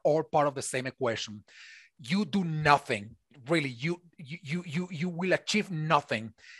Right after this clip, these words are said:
if you are increasing the diversity of your teams, whether it is gender, sexual identity, background, ethnicity, race, whatever it is.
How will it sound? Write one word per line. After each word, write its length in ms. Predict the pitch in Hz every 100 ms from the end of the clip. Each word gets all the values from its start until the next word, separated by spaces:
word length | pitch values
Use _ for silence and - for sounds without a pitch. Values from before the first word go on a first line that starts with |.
| _
if 220 | - 151 156
you 260 | 160 190 -
are 480 | 170 160 160 160 - _ _
increasing 920 | 170 156 - - 190 220 - 240 240 226 _ _ 143
the 100 | 135
diversity 960 | 156 147 139 110 151 175 - 214 208 214 -
of 160 | 135 -
your 240 | 131 156
teams, 560 | 190 - 160 165 175 - -
whether 300 | 131 143 156
it 140 | 147 147
is 200 | 143 -
gender, 440 | - 170 170 160 165
sexual 340 | - 156 151
identity, 440 | 127 123 165 160 156
background, 640 | 151 147 - 151 147 147
ethnicity, 680 | 131 131 147 - 160 143 120
race, 320 | 131 135 131
whatever 320 | 127 131 147 175
it 100 | 135
is. 240 | 120 -